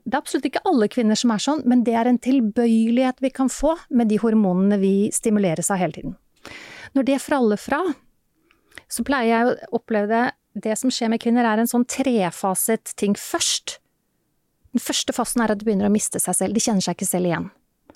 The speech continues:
For noen skjer det veldig fysisk, altså de legger på seg hetetokter, de kan slutte å stole på styrken og selvfølgeligheten i egen kropp.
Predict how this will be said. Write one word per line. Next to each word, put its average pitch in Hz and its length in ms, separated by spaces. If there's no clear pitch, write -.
For 269 160
noen 247 300
skjer 247 220
det 214 140
veldig 208 180
fysisk, - 560
altså 233 280
de 185 320
legger 185 280
på 262 300
seg 262 640
hetetokter, 247 1040
de 220 420
kan 214 260
slutte - 380
å - 60
stole 190 680
på 240 200
styrken 247 760
og 214 140
selvfølgeligheten 196 800
i 208 80
egen 185 220
kropp. - 400